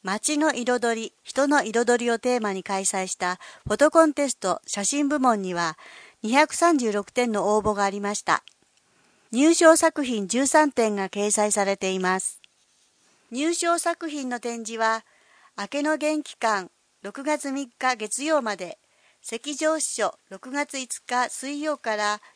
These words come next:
十八日火曜まで、中央図書館、六月二十日木曜から七月三日水曜まで、憩いの広場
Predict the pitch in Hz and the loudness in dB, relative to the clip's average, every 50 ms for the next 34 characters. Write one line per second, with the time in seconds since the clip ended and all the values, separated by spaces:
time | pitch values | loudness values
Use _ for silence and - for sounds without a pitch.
0 | - - 233 262 302 285 302 277 - 262 254 262 247 - 254 226 - 220 220 240 | -16 -12 -8 -6 -6 -4 -6 -6 -6 -8 -8 -8 -8 -8 -10 -10 -6 -6 -4 -2
1 | 277 285 254 214 202 185 185 165 - - _ _ _ _ _ _ _ - - _ | -2 -2 -2 -2 -6 -8 -10 -12 -14 -16 _ _ _ _ _ _ _ -20 -20 _
2 | _ _ - - 294 330 339 349 339 339 - 330 - 330 320 - - 226 208 185 | _ _ -10 -6 -4 -2 0 2 0 0 0 -4 -2 -4 -6 -4 -4 -4 -4 -6
3 | 175 - _ _ _ - _ - 208 214 - 311 311 320 320 - 320 294 277 262 | -8 -14 _ _ _ -20 _ -12 -10 -8 -4 0 2 2 2 2 2 -2 -2 -2
4 | - - - 262 262 240 240 233 - 277 277 302 294 285 - - 208 196 202 190 | -2 -6 -4 -2 -2 -2 -4 -8 -10 -6 -2 0 0 0 0 -4 -4 -4 -2 -4
5 | 196 196 _ - - - _ - - - - 294 285 311 302 311 - 285 254 254 | -4 -6 _ -20 -20 -20 _ -16 -6 -4 -4 -2 0 -2 -2 -2 -4 -8 -6 -8
6 | 262 247 _ - 240 240 247 - - 247 269 277 294 302 294 262 220 208 180 180 | -8 -10 _ -4 -2 -2 -2 -2 -6 -6 -6 -2 0 0 0 0 -2 -6 -6 -6
7 | 180 160 - _ _ _ _ _ _ _ _ _ _ _ _ _ - 214 - - | -8 -10 -10 _ _ _ _ _ _ _ _ _ _ _ _ _ -14 -10 -2 2
8 | 302 320 339 320 311 330 320 302 302 277 240 185 190 185 160 | 2 4 4 2 0 0 -2 0 -2 -2 -2 -2 -4 -6 -6